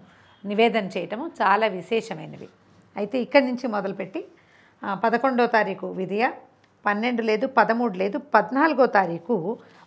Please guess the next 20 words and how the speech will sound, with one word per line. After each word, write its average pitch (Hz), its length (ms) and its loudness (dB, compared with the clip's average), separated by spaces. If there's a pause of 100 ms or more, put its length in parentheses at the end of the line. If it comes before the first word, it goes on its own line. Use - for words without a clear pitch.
వసంత 240 440 2
పంచమిగా 220 680 2
చెప్పబడుతుంది. 175 760 -6 (220)
శ్రీ 285 160 2
పంచమి 247 400 2
అంటారు. 175 260 -4
వసంత 202 300 -2
పంచమి, 233 340 -4
శ్రీ 285 220 -2
పంచమి, 196 500 0
మాఘమాసంలో 220 800 2
వచ్చేటువంటి 175 640 -4 (480)
ఈ 254 60 -2
పంచమి 254 600 0
చాలా 214 380 6
విశేషమైనది. 185 920 -2 (1120)
ఈ 220 40 -8
పంచమి 220 440 0
నాడు 196 220 2
కూడా 214 220 -2